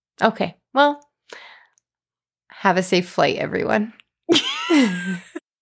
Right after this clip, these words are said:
Okay, we are here, uh, interviewing a horse.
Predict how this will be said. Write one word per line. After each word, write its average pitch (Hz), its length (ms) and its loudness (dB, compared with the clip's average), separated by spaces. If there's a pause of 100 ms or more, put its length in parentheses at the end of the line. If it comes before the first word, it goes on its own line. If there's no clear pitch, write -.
(1300)
Okay, 311 320 0 (220)
we 294 200 4
are 359 80 4
here, 285 540 4 (1000)
uh, 214 400 4
interviewing 247 640 0
a 370 60 -2
horse. - 600 0